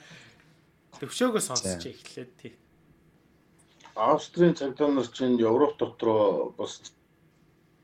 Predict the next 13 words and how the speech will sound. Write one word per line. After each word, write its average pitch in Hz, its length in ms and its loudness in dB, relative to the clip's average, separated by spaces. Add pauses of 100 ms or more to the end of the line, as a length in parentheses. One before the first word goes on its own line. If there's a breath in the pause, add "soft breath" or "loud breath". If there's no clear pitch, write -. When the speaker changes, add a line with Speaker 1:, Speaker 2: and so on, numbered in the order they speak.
(140)
Speaker 3:
зан 113 180 -2
харьцаагаар 98 520 -4
их 92 180 -6
дээгүүр 101 320 -2
товдог - 400 -12
гэсэн. 117 300 -6 (260)
Сайхан 110 200 -2
Speaker 1:
Мгм. - 100 -4
Speaker 3:
хайртай 90 400 -2
гэдгээрээ 87 420 -6
ч - 140 -16
юм 85 140 -8
уу. 82 100 -10